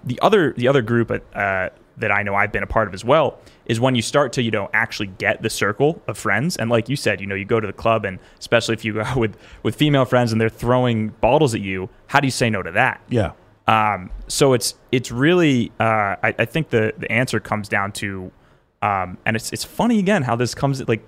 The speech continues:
Speaker 1: it's very similar to, like, loneliness and all this. Like, you have to get to, you have to get to know yourself.
Speaker 2: Yeah.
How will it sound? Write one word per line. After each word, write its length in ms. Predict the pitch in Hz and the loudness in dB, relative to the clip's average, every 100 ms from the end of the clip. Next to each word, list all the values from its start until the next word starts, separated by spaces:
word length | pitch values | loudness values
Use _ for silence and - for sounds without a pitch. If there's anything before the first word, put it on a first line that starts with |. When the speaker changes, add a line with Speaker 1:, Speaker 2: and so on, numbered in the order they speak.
| - | -20
Speaker 1:
it's 100 | - | -4
very 200 | 131 180 | 2 2
similar 200 | 190 175 | 2 2
to, 20 | |
like, 120 | 156 104 | 0 0
loneliness 520 | 110 143 143 143 143 | 0 2 2 0 -2
and 60 | |
all 80 | 120 | -4
this. 120 | 127 - | -4 -6
Like, 160 | 120 | -8
you 60 | 151 | -6
have 120 | 180 | -4
to 60 | 170 | -2
get 160 | 180 - | -2 -2
to, 80 | 123 | -4
you 220 | - - | -4 -8
have 120 | 165 | -4
to 80 | 156 | 0
get 120 | 180 | 2
to 60 | 113 | 4
know 120 | 123 | 4
yourself. 380 | 165 - - 127 | 4 0 -4 4
Speaker 2:
Yeah. 260 | 131 87 | 4 4